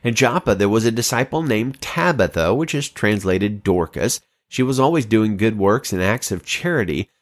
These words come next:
About that time she became sick and died. After washing her, they placed her in a room upstairs.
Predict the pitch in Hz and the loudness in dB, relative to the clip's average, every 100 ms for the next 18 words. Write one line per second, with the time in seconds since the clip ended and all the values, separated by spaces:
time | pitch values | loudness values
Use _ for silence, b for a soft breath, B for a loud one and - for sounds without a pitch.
0 | - 110 131 160 156 131 123 127 127 127 | -6 0 2 2 0 0 0 -2 -4 -4
1 | - 110 110 - 107 - 127 131 139 101 | -2 -2 0 0 0 0 -2 -2 -2 -2
2 | 80 98 - 101 92 90 98 - 110 107 | 0 0 0 -2 2 0 0 -2 -2 0
3 | 131 101 78 - 110 120 - 131 131 - | 0 -2 -4 -2 -2 -2 -4 -2 -2 -2
4 | 101 90 95 123 120 113 - - - - | -2 -2 0 0 0 -2 -6 -6 -6 -2
5 | 113 123 - - | 0 0 -4 -8